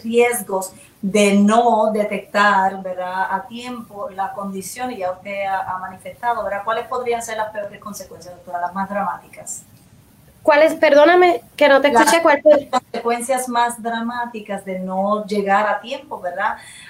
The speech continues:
Speaker 1: al especialista y, y quizás, pues, que, o que se confunda a nivel médico primario la condición.
Speaker 2: Claro. Bueno,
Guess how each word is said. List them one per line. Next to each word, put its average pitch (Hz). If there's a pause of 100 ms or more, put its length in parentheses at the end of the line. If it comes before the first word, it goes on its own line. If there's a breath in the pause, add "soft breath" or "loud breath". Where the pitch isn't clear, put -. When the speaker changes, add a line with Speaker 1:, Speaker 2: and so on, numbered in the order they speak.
Speaker 1:
al 185
especialista 196
y, 190
y 190
quizás, 214
pues, 240
que, -
o 214
que 196
se 196
confunda 226
a 196
nivel 190
médico 208
primario 202
la 180
condición. 175 (880)
Speaker 2:
Claro. 240 (720 loud breath)
Bueno, 302